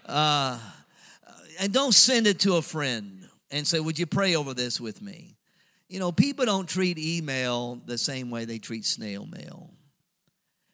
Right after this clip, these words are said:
They would never photocopy ten thousand, uh, letters and send 'em out, but they'd be glad to send it out by email to ten thousand people. And do a mental download, and then step back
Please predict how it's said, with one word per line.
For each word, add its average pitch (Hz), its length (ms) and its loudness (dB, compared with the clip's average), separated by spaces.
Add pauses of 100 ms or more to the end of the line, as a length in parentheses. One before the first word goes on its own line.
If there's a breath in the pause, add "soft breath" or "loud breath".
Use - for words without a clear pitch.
(120)
They 190 240 -2
would 156 200 0
never 139 440 -2
photocopy 123 840 -6
ten 123 300 -6
thousand, 117 720 -8 (380 soft breath)
uh, 110 180 -14 (920)
letters 123 640 -4
and 113 160 -8
send 135 260 -2
'em 120 80 -4
out, 113 520 -4 (500)
but 110 100 -12
they'd 123 120 -4
be 123 100 -8
glad 131 300 -6
to 131 60 -6
send 113 220 -2
it 110 100 -10
out 107 180 -8
by 110 140 -10
email 107 600 -12 (220)
to - 80 -20
ten 95 280 -14
thousand 95 460 -16
people. - 360 -20 (960)
And 156 360 0
do 262 160 0
a 262 40 0
mental 220 260 2
download, 156 580 0
and 143 120 -4
then 214 180 -2
step 196 340 -2
back 127 520 -6